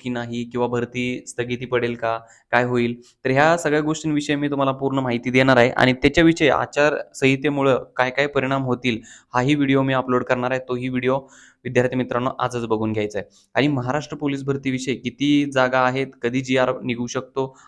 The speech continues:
आणि भरती प्रोसेस कधीपर्यंत कंप्लीट होऊ शकते याविषयी मी तुम्हाला थोडक्यात माहिती देणार आहे.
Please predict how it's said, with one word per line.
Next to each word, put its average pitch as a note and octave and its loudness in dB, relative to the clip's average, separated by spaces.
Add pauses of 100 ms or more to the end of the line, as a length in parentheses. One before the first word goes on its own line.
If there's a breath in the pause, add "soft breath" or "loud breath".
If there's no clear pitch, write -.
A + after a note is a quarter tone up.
आणि A#2 -4
भरती B2+ -4
प्रोसेस B2+ -4
कधीपर्यंत B2 -2 (120)
कंप्लीट B2 -6
होऊ A2+ -4
शकते - -6
याविषयी B2+ 0
मी B2+ -4
तुम्हाला A#2+ -4
थोडक्यात A2+ -4
माहिती A2+ -10 (200)
देणार B2 -2
आहे. F#2+ -10